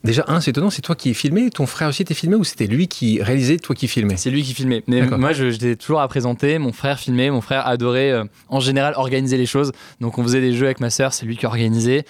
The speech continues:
Speaker 1: Le
Speaker 2: Là, de la même façon, il voulait cadrer et moi, je présentais.
Speaker 1: Ah oui, d'ailleurs, tu parlais de ta sœur. Ta sœur était là un peu ou pas du tout ?
Speaker 2: Non, ma sœur
Speaker 1: Elle
Speaker 2: est encore
Speaker 1: petite.
Speaker 2: trop jeune. Encore
Speaker 1: Euh,
Speaker 2: trop jeune. <laughs>
Speaker 1: à cet âge-là, à peu près cet âge-là, avant que tu, que tu, que tu crées, euh, Radio Londres, on va en reparler,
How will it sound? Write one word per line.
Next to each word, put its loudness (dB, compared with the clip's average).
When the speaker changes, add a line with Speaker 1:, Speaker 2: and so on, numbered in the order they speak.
Speaker 1:
Le 0
Speaker 2:
Là, 0
de 0
la 2
même -2
façon, 0
il 2
voulait 0
cadrer 0
et -4
moi, -4
je -10
présentais. -4
Speaker 1:
Ah 0
oui, 4
d'ailleurs, 0
tu -14
parlais 0
de -8
ta -2
sœur. -2
Ta -2
sœur 2
était 0
là 0
un 2
peu 0
ou 4
pas 0
du 0
tout ? 4
Speaker 2:
Non, 6
ma 4
sœur 2
Speaker 1:
Elle 6
Speaker 2:
est -4
encore 2
Speaker 1:
petite. 0
Speaker 2:
trop 2
jeune. 2
Encore 0
Speaker 1:
Euh, 2
Speaker 2:
trop -2
jeune. 0
<laughs> -12
Speaker 1:
à -2
cet 0
âge-là, 0
à -4
peu -4
près -2
cet -6
âge-là, 0
avant 0
que -2
tu, 0
que -2
tu, 0
que -4
tu -4
crées, 0
euh, 0
Radio 2
Londres, 2
on -2
va 0
en 0
reparler, -2